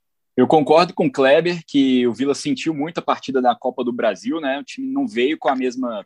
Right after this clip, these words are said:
pegada, não veio tão ligua-, tão, tão ligado como, como esteve contra o Guarani, né?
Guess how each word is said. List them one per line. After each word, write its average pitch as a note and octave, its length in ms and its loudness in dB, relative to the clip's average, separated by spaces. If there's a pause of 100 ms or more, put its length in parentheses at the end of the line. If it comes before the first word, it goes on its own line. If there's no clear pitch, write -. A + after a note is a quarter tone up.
pegada, B2 640 0
não A#2 140 -10
veio C3 340 -6 (260)
tão D3 160 2
ligua-, C3 560 2
tão, C3+ 240 -4
tão C#3+ 180 -6
ligado D3 520 0
como, C3 380 -6 (140)
como C3+ 160 -2
esteve C3 340 2
contra C3 280 -2
o B2+ 40 0
Guarani, B2+ 440 4
né? D3 240 0